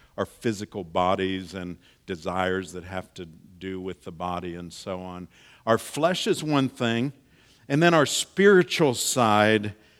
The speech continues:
is something totally different. And some of them would say they are so separate that, yes, we need to be concerned about the spiritual side, but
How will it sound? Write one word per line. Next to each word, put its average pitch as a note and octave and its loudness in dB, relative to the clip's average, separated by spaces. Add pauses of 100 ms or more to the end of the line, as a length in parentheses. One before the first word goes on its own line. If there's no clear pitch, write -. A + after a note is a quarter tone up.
(280)
is B2 0
something D3 2
totally D3 2
different. A#2 0 (2500)
And D3+ 2
some A3+ 6
of D#3 2
them C#3 2 (1160)
would D#3 4
say D#3+ 6
they D3 10
are C3+ 6
so G3 2
separate F3 2 (420)
that, D3 2
yes, D3 4
we D#3 -2
need D#3 0
to B2+ -14
be C3+ 0
concerned C#3+ -6
about B2+ -4
the G2+ -16
spiritual C#3+ -10
side, G#2+ -4
but A2 -2